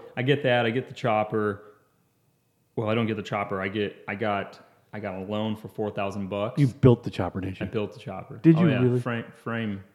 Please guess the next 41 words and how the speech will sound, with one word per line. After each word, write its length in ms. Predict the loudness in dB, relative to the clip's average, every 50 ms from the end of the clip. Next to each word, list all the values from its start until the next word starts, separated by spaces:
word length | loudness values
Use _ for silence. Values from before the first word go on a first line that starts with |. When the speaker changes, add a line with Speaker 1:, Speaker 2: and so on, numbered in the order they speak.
| _ _ _
Speaker 1:
Bought 160 | 0 0 0
a 40 | 0
frame. 320 | -2 -2 -4 -4 -4 -6
Bought 260 | -8 -8 -8 -8 -8 -8
a 40 | -8
wheel. 200 | -8 -10 -10 -6
Bought 80 | 2 6
Speaker 2:
No 180 | 8 8 8 8
Speaker 1:
a 20 |
tire, 140 | 6 4 4 4
Speaker 2:
kidding. 240 | 6 6 6 4
Speaker 1:
bought 180 | 2 -2 -4 -4
an 100 | -4 -4
engine, 260 | -6 -6 -8 -10 -6 0
Speaker 2:
Did 140 | 2 4
Speaker 1:
bought 20 | 6
Speaker 2:
you 60 | 10
Speaker 1:
a 20 | 10
Speaker 2:
do 80 | 12
the 60 | 12 12
welding 400 | 12 12 12 12 12 12 10 10
or 80 | 8
any 220 | 8 6 6 6 6
of 80 | 6
that 160 | 6 4 2
stuff, 240 | 2 2 0 0 2
or? 260 | 0 -2 -2 -2 0
Speaker 1:
Um, 340 | 2 4 6 6 6 4 2
so 220 | 0 2 4 4 4
some, 320 | 4 2 0 0 0 0
not 220 | 2 2 2 0
the 80 | 0 -4
frame 480 | -6 -4 -2 -2 0 0 0 -2 -2 -2
exactly, 640 | -4 -4 -2 -2 0 0 -2 -2 -4 -2 -2 -2
because 260 | -2 -4 -6 -8 -2 0
some 80 | 2 2
Speaker 2:
Right. 80 | 2 2
Speaker 1:
of 40 |
that's 240 | 0 -2 -4 -4 -8
pretty 220 | -10 -8 -8 -8 -8
specific. 640 | -8 -10 -12 -8 -6 -8 -8 -6 -6 -8 -8 -8